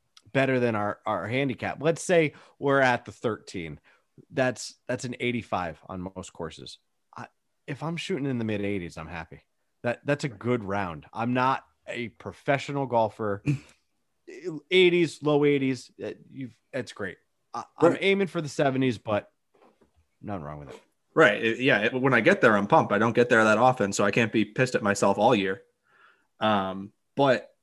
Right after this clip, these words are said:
Speaker 2: the other thing that gets to me is you,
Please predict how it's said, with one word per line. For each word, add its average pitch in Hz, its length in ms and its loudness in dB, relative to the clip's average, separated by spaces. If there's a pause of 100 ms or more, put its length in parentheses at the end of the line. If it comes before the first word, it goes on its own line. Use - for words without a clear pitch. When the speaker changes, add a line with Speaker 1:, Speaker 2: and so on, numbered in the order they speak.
(100)
Speaker 2:
the 135 200 4
other 226 200 6
thing 110 280 2
that 104 120 -2
gets - 300 -4
to - 80 -8
me 101 500 -4
is 104 960 0 (320)
you, 196 140 4